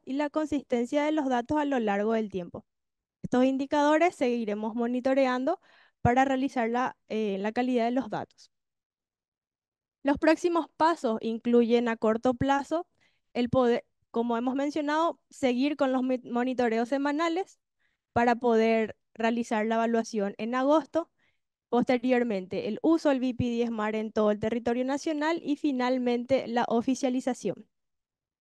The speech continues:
Y a mediano y largo plazo, avanzar hacia la interoperabil-,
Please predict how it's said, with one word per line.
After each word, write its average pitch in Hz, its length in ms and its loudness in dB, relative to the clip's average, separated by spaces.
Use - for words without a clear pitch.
Y 262 80 0
a 269 80 4
mediano 262 580 2
y 277 100 0
largo 254 420 2
plazo, 311 640 -2
avanzar 240 640 2
hacia 247 240 -2
la 247 160 0
interoperabil-, 262 960 -2